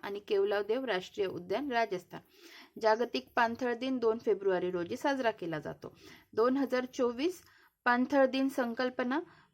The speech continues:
पाणथळ जागा आणि मानवी कल्याण.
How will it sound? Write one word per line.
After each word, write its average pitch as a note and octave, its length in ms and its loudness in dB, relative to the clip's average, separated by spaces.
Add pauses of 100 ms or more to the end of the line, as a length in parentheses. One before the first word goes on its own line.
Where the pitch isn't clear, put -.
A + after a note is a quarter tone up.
पाणथळ C4 460 4
जागा G3+ 400 2 (720)
आणि A3 320 2 (260)
मानवी G3 320 0
कल्याण. C4+ 460 2